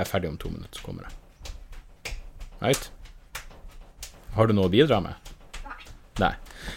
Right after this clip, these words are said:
Speaker 1: Nei, men uansett, eh, Katatonia, City Burials. Jeg, når, da jeg var student i Trondheim, så pleide jeg å sette på, eh, Viva Emptiness-skiva deres, og det var jo sånn plate hvor, hvor folk som egentlig ikke var metal-fans var sånn, «Hva faen er det vi hører på nå?» Det var særlig en låt som heter Evidence, som er utrolig catchy og fin, og noe som, ja,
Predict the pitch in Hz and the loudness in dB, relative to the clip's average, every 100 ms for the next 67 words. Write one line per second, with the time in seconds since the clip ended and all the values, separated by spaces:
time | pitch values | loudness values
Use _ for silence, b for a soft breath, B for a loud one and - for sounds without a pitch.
0 | B 185 208 156 165 - - 117 120 117 | B 12 12 12 12 12 10 12 12 12
1 | 143 131 - 160 117 95 - 127 110 107 | 10 8 10 12 12 12 10 8 12 12
2 | 101 90 92 117 117 127 123 131 131 147 | 12 12 10 8 6 10 12 12 12 12
3 | - 131 123 104 117 113 98 85 - 95 | 12 10 8 6 6 8 6 4 4 4
4 | - 110 101 95 - - - 113 80 - | 6 6 6 6 2 0 4 6 6 -2
5 | B B B 90 87 85 113 101 104 113 | B B B 2 4 8 10 10 10 8
6 | 113 107 104 87 80 80 82 104 120 107 | 8 8 6 6 4 0 6 12 12 12
7 | 95 98 98 98 - 87 - 107 - 85 | 8 6 4 4 -2 -2 -4 -8 -2 0
8 | - 98 92 90 113 95 87 85 95 - | 4 4 4 4 4 4 4 4 4 4
9 | 104 90 85 85 85 82 131 170 165 143 | 4 2 2 -4 -4 -4 -2 2 4 6
10 | 127 147 139 123 131 - - - - - | 6 6 4 2 2 0 -6 -20 -20 -18
11 | - 104 - 113 101 90 90 90 82 - | -2 4 8 10 10 8 4 2 2 4
12 | 98 87 78 78 92 - 87 85 78 - | 4 4 -2 -2 -2 0 2 2 0 0
13 | 98 92 80 80 80 80 76 78 82 - | 2 2 2 -2 -2 -4 -4 -6 -4 -2
14 | 82 82 76 90 85 85 101 98 - 85 | 0 0 -2 -2 -2 0 4 4 4 2
15 | 82 - 101 | -2 0 2